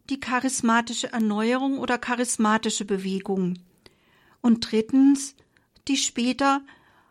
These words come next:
und keiner Konfession zugehörige Gruppe, die auch Neupfingstler oder Dritte Welle genannt wird. Das ist jetzt eben die Definition laut Lexikon für Theologie und Kirche Nummer drei.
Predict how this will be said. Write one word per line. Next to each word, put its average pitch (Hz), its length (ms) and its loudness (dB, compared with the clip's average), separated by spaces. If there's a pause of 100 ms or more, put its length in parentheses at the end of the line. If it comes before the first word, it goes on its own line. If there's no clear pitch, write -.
(200)
und 220 220 0
keiner 247 400 0
Konfession 220 840 -4
zugehörige 247 720 0
Gruppe, 320 520 0 (1900)
die 247 140 -2
auch 196 220 -8
Neupfingstler 285 960 0
oder 254 220 0
Dritte 269 380 -6
Welle 240 280 0
genannt 196 640 -4
wird. 202 520 -8 (840)
Das 226 200 0
ist 240 140 -2
jetzt 240 220 -2
eben 240 260 2
die 233 140 -2
Definition 220 1160 2
laut 208 540 2
Lexikon 226 640 0
für 226 200 -2
Theologie 220 640 0
und 208 140 2
Kirche 262 520 0
Nummer 240 320 6
drei. 190 600 -2